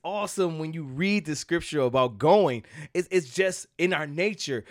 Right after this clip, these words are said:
what God is charging us to do, you know, when we know him and when we, we get the, we get the, the, you know, the assignment. The assignment is not to be standing in one spot and, and producing there. It's to go and compel men. It's go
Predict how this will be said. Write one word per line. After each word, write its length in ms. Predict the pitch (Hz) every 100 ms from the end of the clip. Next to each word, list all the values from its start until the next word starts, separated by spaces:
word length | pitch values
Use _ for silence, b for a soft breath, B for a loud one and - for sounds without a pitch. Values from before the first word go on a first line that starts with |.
| 107
what 280 | 117 135 120
God 320 | 127 185 214 180
is 180 | 147
charging 560 | - - 190 208 196 175
us 120 | 160
to 100 | - 135
do, 380 | 135 233 165
you 120 | 135 147
know, 80 |
when 200 | 147 151
we 140 | 156 180
know 320 | 156 196 233
him 260 | 160 143 127 185 170
and 140 | 151
when 100 | 151
we, 180 | 196 190
we 160 | 165 180
get 280 | 123 226 -
the, 180 | 175 -
we 100 | 165
get 300 | 143 214 -
the, 280 | 170 143 110
the, 180 | 127 151
you 80 |
know, 160 | 160 160
the 260 | 147 143 139
assignment. 600 | 135 - 220 254 180 127
The 140 | 151
assignment 540 | 151 - 220 262 214 -
is 160 | 151
not 260 | 139 185 -
to 80 | 247
be 200 | 214 214
standing 640 | - - 226 233 208 170
in 160 | 151 147
one 160 | 180 -
spot 420 | - 160 165 - B 170 -
and, 220 | 165 160 B B
and 120 | 165
producing 680 | - 156 190 226 - 170 143
there. 220 | 165 214
It's 300 | 143 170 156
to 160 | - 180
go 560 | 127 139 190 160 98 b b b
and 140 | 156 -
compel 680 | 165 131 - 202 220 208
men. 440 | 190 208 226 147 107 B
It's 220 | B 160 131
go 480 | 120 208 226 147